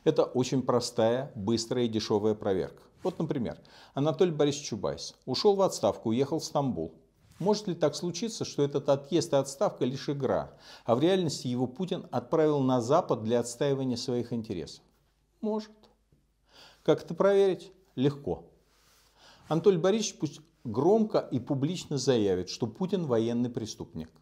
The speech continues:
Тогда мы поймем, что Чубайс от Путина не зависит и служить ему больше не будет. Или вот Михаил Фридман, уроженец Львова, очевидно, тяжело переживающий нападение на свою родину,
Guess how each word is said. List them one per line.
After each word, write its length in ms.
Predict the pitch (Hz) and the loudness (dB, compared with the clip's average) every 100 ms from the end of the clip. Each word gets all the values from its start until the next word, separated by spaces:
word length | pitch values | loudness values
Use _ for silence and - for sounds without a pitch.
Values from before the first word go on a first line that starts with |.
| _ - | _ -2
Тогда 240 | 127 170 | 0 0
мы 100 | 165 | 0
поймем, 400 | 170 165 139 95 | 2 2 2 -2
что 160 | - 110 | -4 -6
Чубайс 540 | - 117 151 185 - - | -4 -2 0 0 -4 -4
от 240 | 113 - | -4 -4
Путина 360 | 160 160 156 - | -6 -4 -6 -8
не 280 | 131 120 135 | -2 2 2
зависит 520 | 135 156 165 151 175 - - - | 2 2 0 -4 -6 -10 -20 -6
и 80 | 170 | -4
служить 480 | - 180 147 156 151 | 0 2 2 0 0
ему 160 | 170 160 | -2 2
больше 420 | 156 143 - - | 2 2 -2 -8
не 240 | - 120 127 | 0 2 2
будет. 460 | 113 87 - - - _ _ _ | 0 -4 -6 -16 -20 _ _ _
Или 200 | 135 151 | 2 4
вот 280 | 147 143 143 - - _ | 4 2 -4 -20 -20 _
Михаил 320 | 170 - 208 208 | 0 6 6 6
Фридман, 380 | 123 90 87 90 - _ | 2 0 -4 -10 -18 _
уроженец 600 | 123 127 120 139 151 147 | 0 2 4 2 0 -2
Львова, 480 | 151 135 101 82 - - - | 0 2 2 -2 -6 -14 -4
очевидно, 500 | 113 - 160 147 135 | -4 0 0 0 -2
тяжело 540 | - 143 123 123 131 | 0 2 2 4 2
переживающий 760 | 139 139 120 120 127 127 127 120 | 4 0 0 0 2 0 0 -2
нападение 560 | 113 113 110 110 113 | 0 0 2 0 0
на 80 | 117 | -2
свою 320 | 110 98 98 | -4 -2 0
родину, 420 | 92 78 67 65 | 0 -2 -6 -16